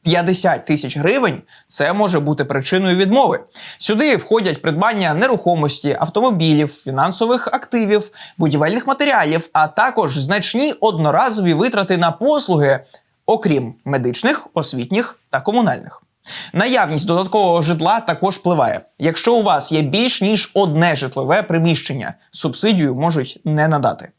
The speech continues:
Винятки становлять гуртожитки, сільські будинки або житло на тимчасово окупованих територіях.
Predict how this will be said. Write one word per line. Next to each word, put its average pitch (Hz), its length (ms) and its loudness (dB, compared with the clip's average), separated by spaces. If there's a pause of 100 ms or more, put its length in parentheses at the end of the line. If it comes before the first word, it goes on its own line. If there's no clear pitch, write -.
(420)
Винятки 226 520 2
становлять 147 640 0
гуртожитки, 220 840 2
сільські 160 360 0
будинки 226 600 0
або 175 380 2
житло 202 480 2
на 170 180 2
тимчасово 170 800 -2
окупованих 135 520 -2
територіях. 160 640 -4